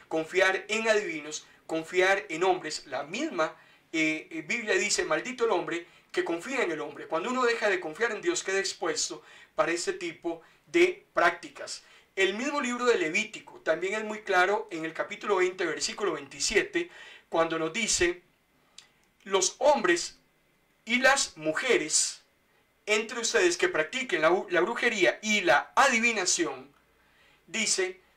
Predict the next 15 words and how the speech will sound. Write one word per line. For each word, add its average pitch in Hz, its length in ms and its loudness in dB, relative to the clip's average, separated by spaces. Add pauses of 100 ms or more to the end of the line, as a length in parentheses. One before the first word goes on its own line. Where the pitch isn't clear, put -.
(220)
"o 185 160 4
consultan 180 500 2
espíritus 233 480 -6
de 233 60 2
los 240 120 0
muertos, 190 540 -2
deberán 180 400 2
morir 226 520 0
apedreados, 156 960 2 (260)
porque 175 320 2
son 247 440 2
culpables 185 840 2
de 151 140 -4
un 208 380 -2
delito 175 600 -4